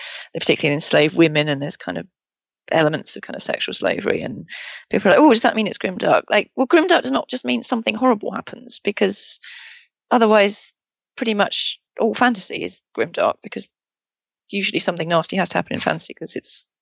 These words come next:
otherwise it wouldn't be very <laughs> exciting, really. Um, but that kind of cynicism and humour and aware-, and self-awareness, I think, is fairly crucial to it. That,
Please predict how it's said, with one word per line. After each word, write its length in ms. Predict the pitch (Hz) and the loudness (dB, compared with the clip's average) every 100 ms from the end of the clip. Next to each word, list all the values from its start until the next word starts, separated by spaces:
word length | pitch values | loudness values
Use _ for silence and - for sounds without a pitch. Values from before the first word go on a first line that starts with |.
| _ - | _ 0
otherwise 280 | 175 175 | 4 4
it 40 | - | 2
wouldn't 120 | 165 | -2
be 80 | 185 | 0
very 140 | 151 | 2
<laughs> 60 | - | 4
exciting, 520 | 202 240 - - 302 - | 4 4 4 -2 -4 2
really. 340 | 208 - 202 330 - - 370 | 0 2 -4 -4 -6 -4 0
Um, 340 | 269 254 262 277 - - - _ _ - | 4 4 2 -4 -12 -20 -20 _ _ 2
but 220 | 233 185 - _ - | 4 4 0 _ 0
that 200 | 269 - | 0 0
kind 260 | - 277 254 | -10 -10 -10
of 120 | 247 _ _ _ _ | -12 _ _ _ _
cynicism 1040 | - 320 277 269 - 185 - 165 156 165 - _ _ _ _ _ - | -14 -8 -6 -6 -8 -12 -10 -14 -14 -16 -20 _ _ _ _ _ -4
and 160 | 190 | -2
humour 680 | 202 - 254 233 180 147 139 - _ _ _ - | -2 -2 0 0 0 0 0 -4 _ _ _ 0
and 140 | 208 | 2
aware-, 460 | 214 226 226 208 180 | 4 6 6 4 2
and 120 | 196 | -6
self-awareness, 1040 | 196 208 202 196 220 208 156 - - - - - | 0 0 0 2 6 6 4 -4 -10 -12 -12 -8
I 60 | |
think, 160 | 196 - | -6 -4
is 160 | 190 180 | -4 -2
fairly 400 | 185 175 170 175 _ _ _ | 2 2 2 -2 _ _ _
crucial 480 | - 214 202 - 151 | 2 4 4 0 -2
to 140 | - - | -2 -2
it. 280 | 64 55 - _ | 0 -2 -4 _
That, 220 | - 180 | 2 2